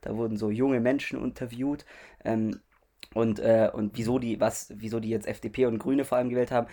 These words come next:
Und dann war auch ein so ein Typ, „Ja, also mich überzeugt einfach, äh, überzeugen die Ideen von der F D P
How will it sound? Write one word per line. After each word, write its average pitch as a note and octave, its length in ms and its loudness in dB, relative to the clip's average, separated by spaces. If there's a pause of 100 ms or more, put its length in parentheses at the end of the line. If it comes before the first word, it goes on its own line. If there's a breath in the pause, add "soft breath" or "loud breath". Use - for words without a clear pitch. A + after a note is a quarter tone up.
(200 loud breath)
Und - 80 -6
dann A2+ 80 2
war A2+ 80 10
auch A2+ 120 10
ein B2 180 2
so A#2 80 -2
ein G#2+ 80 -4
Typ, B2 220 -2 (220 loud breath)
„Ja, B2+ 220 8
also A2+ 240 6
mich A#2 240 -4
überzeugt A#2 560 4
einfach, A2 500 0
äh, A2 300 -2 (220)
überzeugen C3 420 2
die A#2+ 100 -2
Ideen D#3 320 0
von C#3+ 180 -2
der C3 120 4
F C3+ 120 0
D B2+ 100 -4
P C#3 300 2